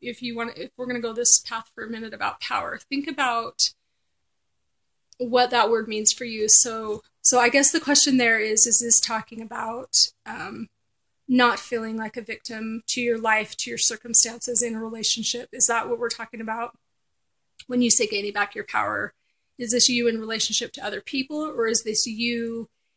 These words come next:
in making your life be the life that you wanna have? So what's, what's the power question, I guess, if you could break that down a little bit more for us.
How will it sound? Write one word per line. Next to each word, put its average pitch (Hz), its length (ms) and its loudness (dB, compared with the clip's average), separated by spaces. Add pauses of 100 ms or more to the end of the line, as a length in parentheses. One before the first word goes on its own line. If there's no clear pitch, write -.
(180)
in 233 640 -2
making 214 640 -4
your 202 180 -6
life 202 320 -4
be 208 100 -14
the 202 100 -16
life - 260 -6
that - 100 -14
you 104 140 -10
wanna 87 160 -10
have? - 380 -6 (440)
So - 220 0
what's, 247 480 4
what's 233 380 2
the 220 100 -8
power 101 520 -6 (480)
question, - 380 -2
I - 60 -10
guess, - 520 8 (520)
if 427 160 -10
you - 80 -10
could - 160 -14
break - 240 -12
that 196 180 -6
down 101 200 -8
a 110 100 -14
little 120 160 -12
bit - 240 -18
more 185 260 -16
for - 180 -12
us. - 380 4